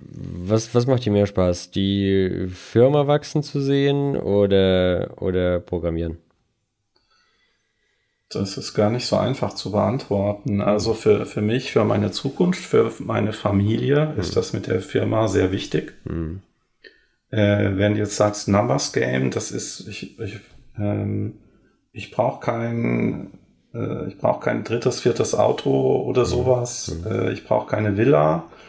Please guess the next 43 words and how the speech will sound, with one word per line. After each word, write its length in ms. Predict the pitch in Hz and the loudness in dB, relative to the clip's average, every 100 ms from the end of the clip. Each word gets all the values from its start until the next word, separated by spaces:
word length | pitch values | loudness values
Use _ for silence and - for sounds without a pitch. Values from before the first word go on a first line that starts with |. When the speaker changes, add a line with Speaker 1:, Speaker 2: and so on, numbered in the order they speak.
| - - _ _ _ - | -20 -20 _ _ _ -2
Speaker 2:
Äh, 420 | 107 107 110 110 | 0 2 2 2
mir 180 | 107 107 | 0 2
geht's 180 | 117 - | 0 2
schon 140 | 143 | 0
sehr 120 | 127 123 | 2 2
gut, 320 | 123 101 95 | 2 2 0
so 720 | - 117 101 95 98 98 - - | -6 -6 -2 2 2 0 -4 -8
Speaker 1:
Mhm. 60 | |
Speaker 2:
wie 80 | 107 | -6
es 180 | 104 - | -4 -2
jetzt 200 | - - | -4 -2
läuft. 600 | 196 196 135 185 - - - - | 0 2 2 -2 -6 -18 -20 -4
Also 240 | 107 101 | -2 0
das 200 | 98 101 | 0 -2
ist 140 | - - | -2 -4
nicht 180 | 110 - | -4 -2
so, 140 | 113 | -2
dass 220 | 110 107 | -2 -4
ich 120 | - - | -6 0
sage, 340 | 107 113 107 | 2 2 -2
ich 160 | - - | -6 -2
brauche 260 | 117 117 | 0 2
jetzt 160 | 110 - | -2 -2
unbedingt 340 | 110 123 107 | -6 -4 -2
sehr 160 | 107 101 | -2 -2
viel 180 | 107 98 | 2 2
mehr. 500 | 98 120 131 147 - - - - _ _ _ _ _ - _ _ - | 2 2 2 0 -6 -20 -20 -20 _ _ _ _ _ -20 _ _ -4
Äh, 260 | 110 101 95 | 2 2 4
worauf 340 | 104 113 113 | 4 4 2
ich 280 | 98 - - | -4 -8 -6
noch 260 | 98 107 - | -2 -2 0
hinarbeiten 640 | 120 127 110 107 104 98 | 0 2 2 2 0 2
möchte, 320 | 95 123 - | 2 0 -2
ist 280 | 98 117 - | -4 -2 -4
aber, 800 | 110 117 107 110 107 107 - - - _ 104 | 2 2 4 6 6 4 0 -6 -16 _ -4
ähm, 680 | 101 101 98 98 98 98 - _ _ - | -2 0 0 0 -2 -4 -14 _ _ 0
dass 180 | 107 - | 0 0
ich 160 | 113 113 | -4 0
noch 260 | 120 - | 0 0
beruhigter 560 | - 101 101 113 - 104 | 0 4 4 4 2 0
in 60 | |
den 140 | 104 104 | 2 0
Ur-, 160 | 107 | -2